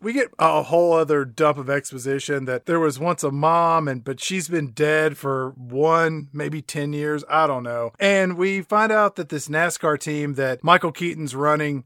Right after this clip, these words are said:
uh, with his ding-dong son, they're not doing too well. Michael Keaton walks over to this wall of photos involving the grandfather, who was a real nascar driver, and he takes down this picture and hangs up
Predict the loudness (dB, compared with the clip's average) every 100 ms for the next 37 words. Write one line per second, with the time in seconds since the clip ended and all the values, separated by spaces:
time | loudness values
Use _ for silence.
0 | -2 2 2 2 -2 -6 -2 0 2 2
1 | 2 0 0 2 4 4 2 0 -2 -2
2 | -4 -4 -2 0 0 -2 -2 -2 0 -4
3 | -4 -2 -2 0 -2 -2 -6 -6 0 2
4 | 4 0 -2 0 0 0 -2 -4 -2 0
5 | 2 2 -2 -6 -4 -4 -4 -6 -6 -6
6 | -6 -4 -4 -6 -8 -6 -6 -6 -8 -8
7 | -4 -4 -2 0 0 -2 -2 -2 2 2
8 | 2 2 0 -2 -4 -2 -2 0 0 0
9 | -2 -6 -2 0 0